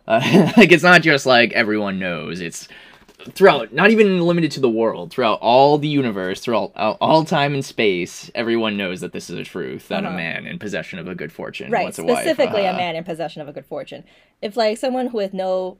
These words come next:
Speaker 2: prospects comes into the neighborhood, no one gives a fuck.
Speaker 1: <laughs> Yeah, exactly. But I think this is the universally. That's,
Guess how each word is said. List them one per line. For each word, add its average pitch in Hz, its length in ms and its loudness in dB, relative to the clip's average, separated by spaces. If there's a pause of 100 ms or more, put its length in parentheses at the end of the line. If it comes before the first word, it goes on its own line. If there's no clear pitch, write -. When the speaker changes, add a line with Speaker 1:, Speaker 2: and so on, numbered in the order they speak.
(140)
Speaker 2:
prospects 185 540 -8
comes 185 300 -12
into 180 180 -12
the 170 80 -10
neighborhood, 165 460 -12 (120)
no 143 180 -14
one 95 100 -16
gives - 180 -14
a - 20 -20
fuck. - 280 -16
Speaker 1:
<laughs> - 20 -12
Yeah, 135 720 6
exactly. 92 600 0
But 151 160 4
I 208 80 8
think 233 160 -4
this 214 160 0
is 151 220 4
the 139 100 -2
universally. 104 680 -2
That's, 92 340 -4